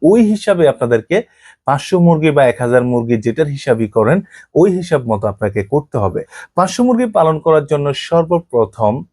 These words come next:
আপনার পাঁচশো থেকে আটশো স্কয়ার ফিট জায়গার প্রয়োজন হবে। পাঁচশো থেকে আটশো স্কয়ার ফিট, এইটা হচ্ছে প্রথমত পাঁচশো মুরগি পালন করতে গেলে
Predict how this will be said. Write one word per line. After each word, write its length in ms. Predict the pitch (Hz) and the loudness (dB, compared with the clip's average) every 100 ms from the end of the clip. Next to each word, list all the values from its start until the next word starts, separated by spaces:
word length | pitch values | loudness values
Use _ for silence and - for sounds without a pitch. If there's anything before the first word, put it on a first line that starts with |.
| - - | -14 -8
আপনার 400 | 117 - 113 107 - _ _ _ _ | -6 0 0 0 -6 _ _ _ _
পাঁচশো 500 | 165 175 - - 208 | -2 -2 -6 -2 -2
থেকে 600 | 175 120 101 110 135 - _ _ _ _ _ | -2 -6 -4 -2 -2 -4 _ _ _ _ _
আটশো 520 | 135 147 - - 208 | -2 -2 -4 0 0
স্কয়ার 340 | 175 - 110 98 | 0 0 0 0
ফিট 220 | 98 90 _ _ 101 | -4 -6 _ _ -2
জায়গার 360 | 113 110 101 | 2 2 0
প্রয়োজন 420 | 101 104 92 95 | 0 0 0 -2
হবে। 240 | 87 92 - - - | -4 -6 -8 -8 -2
পাঁচশো 520 | 139 - - 185 202 | -2 -2 -2 0 0
থেকে 500 | - 185 175 208 302 - - | -2 -6 0 0 0 -6 -4
আটশো 560 | - - - 180 247 - _ - | -4 -4 -2 0 0 -6 _ -8
স্কয়ার 380 | - - 110 95 | -6 0 2 0
ফিট, 240 | - - _ _ - | -4 -14 _ _ 0
এইটা 300 | 196 220 226 | 2 4 2
হচ্ছে 360 | 190 175 196 | 0 -2 -2
প্রথমত 640 | 196 180 139 135 160 165 170 | -2 0 0 0 -2 -2 -2
পাঁচশো 520 | 165 123 120 - 165 | -2 -2 -4 -6 -4
মুরগি 340 | 165 143 127 | -2 0 -2
পালন 380 | 120 117 110 107 | 0 0 0 -2
করতে 380 | 104 101 - 107 | -2 -4 -2 0
গেলে 420 | 107 98 107 | 2 2 0